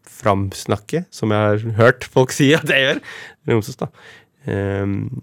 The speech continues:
og jeg sa i stad da, en, en, en blokk kan ha en kultur. Romsås definitivt har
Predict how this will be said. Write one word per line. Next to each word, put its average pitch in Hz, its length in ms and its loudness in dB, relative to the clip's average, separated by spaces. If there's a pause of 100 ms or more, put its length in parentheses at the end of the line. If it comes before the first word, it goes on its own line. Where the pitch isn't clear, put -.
og 113 600 -2 (2500)
jeg - 100 -6
sa 185 140 4
i 185 40 2
stad 190 180 4
da, - 440 -2 (360)
en, 160 140 2 (240)
en, 151 220 2 (520)
en 131 200 2
blokk 123 260 2
kan 139 200 4
ha 117 100 4
en 117 80 0
kultur. 139 440 2 (1700)
Romsås 117 440 -4
definitivt 117 680 0
har 104 320 0